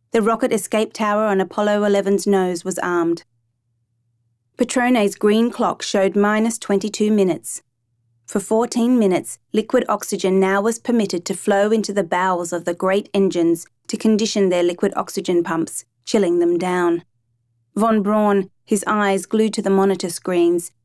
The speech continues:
his ears catching every word spoken in the intercom system, saw the temperature dropping. The automatic sequence began. "No one presses a button to send her off," Petrone had explained. The louvered shades rotated slightly.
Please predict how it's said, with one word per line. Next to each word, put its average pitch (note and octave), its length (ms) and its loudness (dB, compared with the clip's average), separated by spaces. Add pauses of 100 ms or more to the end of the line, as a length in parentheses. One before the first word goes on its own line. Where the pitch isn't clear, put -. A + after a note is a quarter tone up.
his G3+ 200 0
ears G#3+ 340 2
catching G#3 400 -4
every G#3+ 260 2
word F#3+ 320 2
spoken G#3 420 -2
in F#3+ 120 2
the F3+ 80 0
intercom G3 440 -2
system, E3+ 540 -4 (200)
saw G3+ 340 0
the G3 100 -2
temperature F#3+ 460 -4
dropping. E3+ 500 -2 (1300)
The A3 120 0
automatic G#3+ 580 0
sequence - 520 -2
began. E3+ 580 -2 (800)
"No G3+ 200 2
one G#3 180 2
presses G3 320 -2
a G3+ 60 0
button F3+ 320 -2
to F#3+ 80 -8
send G3 300 0
her F#3+ 180 0
off," E3+ 240 -6
Petrone F3 500 -2
had F3 140 -4
explained. E3+ 640 -2 (1000)
The G3+ 100 0
louvered G#3 420 2
shades F3 420 -2
rotated F3+ 540 -2
slightly. E3 520 -6